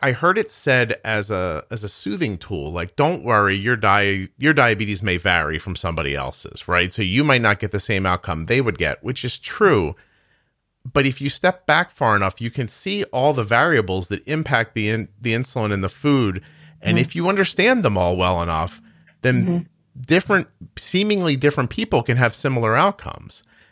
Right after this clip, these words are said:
Speaker 1: And
Speaker 2: Yeah.
Speaker 1: to me, whether you get to it or not, I mean, that's, I put this out in the world. People can do with what they want with it. I just don't want them to think that they're predestined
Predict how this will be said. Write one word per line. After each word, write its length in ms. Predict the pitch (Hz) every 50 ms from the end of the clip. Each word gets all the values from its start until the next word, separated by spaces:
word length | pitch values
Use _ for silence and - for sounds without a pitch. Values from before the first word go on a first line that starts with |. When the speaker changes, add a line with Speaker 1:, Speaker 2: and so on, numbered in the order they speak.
| _ _ _ _
Speaker 1:
And 220 | - 120 117 120 127
Speaker 2:
Yeah. 200 | 139 139 135 - - - - _ - - - - 139 -
Speaker 1:
to 120 | - 175
me, 480 | 175 208 233 233 185 135 117 110 - - -
whether 280 | 110 131 143 143 143
you 200 | 143 127 120 113
get 240 | - 180 202 220 214
to 160 | - 151 123
it 40 | 107
or 80 | 104 98
not, 380 | 98 95 95 95 95 90 - _ _ _ _ _ _ - - - - - - _ _
I 80 | - 110
mean, 200 | 107 113 110 113
that's, 300 | 113 123 147 - - - - -
I 120 | 113 110
put 220 | 135 - - 160 -
this 180 | 120 110 -
out 160 | 127 117 110 -
in 60 | -
the 80 | 107
world. 340 | 104 110 113 107 104 - -
People 240 | - 120 107 - 104
can 140 | - 113 95
do 80 | 104 95
with 180 | 90 85 -
what 180 | - 90 85 -
they 100 | - 90
want 240 | 90 107 147 170 -
with 140 | 85 95 87
it. 180 | 85 76 - - - _ _ _ _ _ _ _ _ _ _ _ _ _ _ -
I 140 | 117 156 214
just 200 | 208 214 190 -
don't 200 | 160 143 - -
want 180 | 120 113 110
them 140 | 120 110 104
to 100 | 104 104
think 360 | - - - 113 101 98 92
that 180 | - 104 92 -
they're 160 | 123 120 104
predestined 1040 | - - - - 147 135 110 87 - 92 113 135 131 - - 104 78 73 67 64 -